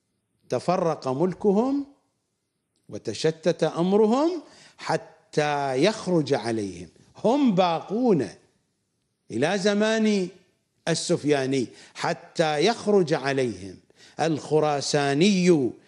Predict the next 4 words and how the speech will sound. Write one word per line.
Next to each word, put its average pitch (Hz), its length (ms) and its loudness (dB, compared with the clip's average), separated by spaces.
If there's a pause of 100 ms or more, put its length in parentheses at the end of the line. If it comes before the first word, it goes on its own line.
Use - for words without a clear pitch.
(160)
والسفياني، 131 1160 0 (300)
هذا 302 760 2
من 294 260 4
المشرق 294 1120 2